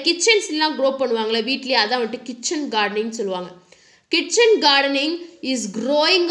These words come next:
of vegetables in small scale at households. நம்ம வீட்லயே சும்மா நம்மளோட வீட்டு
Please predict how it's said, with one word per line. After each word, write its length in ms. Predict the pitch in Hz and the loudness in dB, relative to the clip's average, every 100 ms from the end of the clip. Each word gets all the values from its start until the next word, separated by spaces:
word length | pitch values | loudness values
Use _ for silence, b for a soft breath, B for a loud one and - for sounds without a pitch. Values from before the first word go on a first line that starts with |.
| 370 | 0
of 60 | 262 220 | 0 0
vegetables 640 | 240 254 269 233 247 262 - - 247 | 0 0 0 4 2 2 -6 -10 -8
in 80 | 233 - | -6 -6
small 480 | 277 262 269 294 330 349 - | -4 0 2 2 2 -2 -6
scale 420 | - 233 240 233 | 2 4 4 2
at 120 | 233 277 214 | -2 -4 -4
households. 560 | 196 214 - 214 202 208 | -4 -4 -4 -2 -2 -4
நம்ம 160 | 196 196 233 | -6 -6 -2
வீட்லயே 580 | 294 330 311 277 302 415 - B B - | -2 -2 -4 0 2 2 -2 B B -6
சும்மா 220 | 330 330 320 247 240 | -2 2 2 2 2
நம்மளோட 420 | 262 339 415 392 247 | 2 4 4 2 0
வீட்டு 240 | 320 349 | 0 2